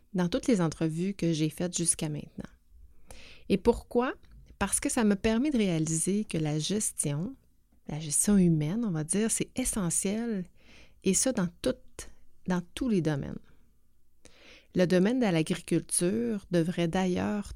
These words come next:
tous nous interpeller parce que c'est la base de l'alimentation, c'est la base de la vie, mais l'agriculture est toujours en transformation.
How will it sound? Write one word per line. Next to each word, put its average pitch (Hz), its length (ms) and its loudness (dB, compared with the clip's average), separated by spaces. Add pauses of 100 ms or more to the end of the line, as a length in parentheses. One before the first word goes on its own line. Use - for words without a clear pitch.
tous 254 280 -4
nous 170 160 0
interpeller 165 680 -4
parce - 420 -2
que 175 300 0 (1700)
c'est - 180 0
la 156 140 0
base 180 680 0 (380)
de 175 160 2
l'alimentation, 165 640 0
c'est 185 140 -2
la 156 120 -4
base 196 240 0
de 180 80 0
la 147 180 -2
vie, 165 260 -4 (500)
mais 190 140 6
l'agriculture 233 760 2
est 247 140 2
toujours 226 340 0
en 214 100 -2
transformation. 165 840 -4